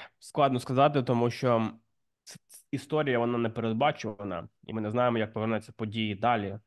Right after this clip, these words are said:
Ми сподіваємося, що вони будуть ро-, розгортатися в кращому варіанті, але складно сказати, як, як буде події далі роз-, розгортатися, так що, наприклад, якщо люди будуть розчаровані, а,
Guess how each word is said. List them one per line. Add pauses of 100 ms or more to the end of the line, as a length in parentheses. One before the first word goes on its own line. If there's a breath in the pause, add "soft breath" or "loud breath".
Ми
сподіваємося,
що
вони
будуть
ро-,
розгортатися
в
кращому
варіанті, (880)
але (320)
складно
сказати,
як, (100)
як
буде
події
далі
роз-,
розгортатися,
так
що,
наприклад,
якщо
люди
будуть (160)
розчаровані, (640)
а,